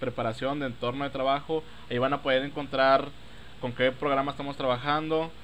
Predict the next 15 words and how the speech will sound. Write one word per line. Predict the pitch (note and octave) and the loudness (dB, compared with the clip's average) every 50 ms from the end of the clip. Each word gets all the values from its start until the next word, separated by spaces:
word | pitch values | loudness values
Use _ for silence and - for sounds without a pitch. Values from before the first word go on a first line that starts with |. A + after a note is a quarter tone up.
| - - - - - - - - - - - - | -14 -14 -14 -14 -14 -14 -14 -14 -14 -14 -10 -6
dónde | C#3+ C3 B2+ | -6 -6 -4
está | B2 D3 C3+ | -2 0 2
la | C3+ C#3 - | 2 2 0
carpeta | C#3+ B2+ B2 C3+ C3 C#3+ | -2 -4 -4 -4 -6 -4
compartida | - C#3+ C3+ B2 C3 A#2+ - C3 C3+ | -4 -4 -2 -2 -2 -2 -2 -2 -2
donde | C#3 C#3+ C#3 | -2 0 0
vamos | B2+ B2+ C3 C3 - | 0 0 0 -4 -4
a | C#3+ C3 | -6 -4
ta-, | - D3 C#3+ C#3 C3 - - - - - - - | -2 0 2 2 2 0 -2 -8 -14 -12 -8 -8
a | C3 | -8
estar | B2 - C3 B2 B2 | -4 -2 -2 -2 -2
subiendo | - C#3+ C3+ C3+ C3+ C#3 | -2 -2 -2 -2 -2 -4
todos | C3+ C3+ C#3 C3+ C#3 C#3 | -2 0 0 0 2 2
los | C#3 C3+ B2+ A#2 A#2+ C3 | 4 4 4 2 2 0
ejercicios | A#2+ A#2+ A#2+ A#2 A#2 - - D#3 D#3 D3+ - - E3+ E3+ F3 E3+ - | -2 -2 -2 -4 -4 -4 -2 -2 -2 -2 -2 -2 -2 -2 -2 -2 -6